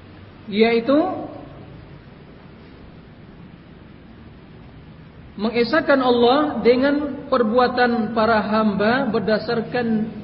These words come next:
niat taqarrub, yaitu mendekatkan diri kepada Allah. Ya.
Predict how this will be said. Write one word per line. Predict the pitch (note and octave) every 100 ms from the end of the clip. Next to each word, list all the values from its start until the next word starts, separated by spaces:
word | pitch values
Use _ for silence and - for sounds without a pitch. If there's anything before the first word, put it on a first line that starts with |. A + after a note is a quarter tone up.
| -
niat | A3 A3 A3+ A#3+ - -
taqarrub, | G#3+ G#3 A3 G#3 F#3 F3 F3 F3 E3+ - - - - - -
yaitu | D#3+ G3
mendekatkan | F#3+ F3 F3 F#3 F#3 E3+
diri | F3 E3+
kepada | E3+ E3+
Allah. | E3 F3 E3+ - - - - - - - - -
Ya. | D3+ D#3